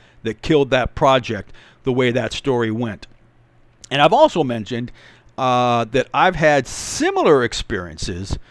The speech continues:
with, with, especially with officers, uh, usually at the colonel range, whether it's lieutenant or full bird, and generals,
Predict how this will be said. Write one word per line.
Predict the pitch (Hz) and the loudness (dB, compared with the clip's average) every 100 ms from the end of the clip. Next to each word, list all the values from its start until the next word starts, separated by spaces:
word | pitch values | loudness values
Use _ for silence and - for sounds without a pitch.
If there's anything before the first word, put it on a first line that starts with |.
| - _ _ 123 | -20 _ _ -4
with, | 127 120 113 - - | 2 2 2 -4 -8
with, | 127 113 - | -4 -4 -6
especially | 117 - 269 277 202 | -10 0 4 4 2
with | 156 - | 0 2
officers, | 147 147 - 120 104 80 78 - - | 2 2 2 -8 -8 -12 -14 -18 -10
uh, | 107 110 107 101 | -4 -2 -2 -4
usually | 117 175 220 190 165 156 151 | -4 -2 -2 -4 -2 -2 0
at | 147 - | 0 -2
the | |
colonel | - - 170 156 135 | -10 -6 -2 -2 -2
range, | 120 110 110 | -4 -6 -6
whether | 113 | -8
it's | 107 | -8
lieutenant | 127 - 151 135 | -8 -4 -4 -4
or | 123 | -4
full | 143 135 | -4 -4
bird, | 123 131 127 110 - - _ _ | -2 0 0 -4 -12 -20 _ _
and | 113 101 | -12 -4
generals, | 135 160 131 107 101 | 0 0 0 -2 -2